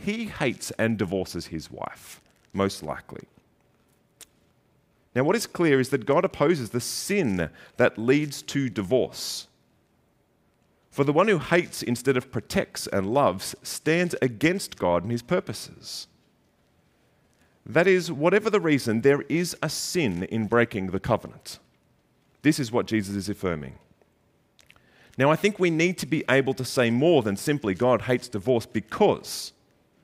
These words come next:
there are two kinds of people that I weep for. Those who,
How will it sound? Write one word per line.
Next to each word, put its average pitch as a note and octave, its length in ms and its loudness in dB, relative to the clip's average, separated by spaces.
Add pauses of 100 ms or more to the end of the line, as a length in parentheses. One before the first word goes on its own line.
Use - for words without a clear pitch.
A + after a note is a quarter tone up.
(180)
there C#3 100 2
are C#3+ 80 2
two A3 300 -4
kinds F3+ 340 0
of D#3 140 -8
people C#3 240 0
that A#2 260 0
I D3+ 80 2
weep F3 460 -4
for. - 460 -10 (800)
Those E3 460 0
who, A#2 420 2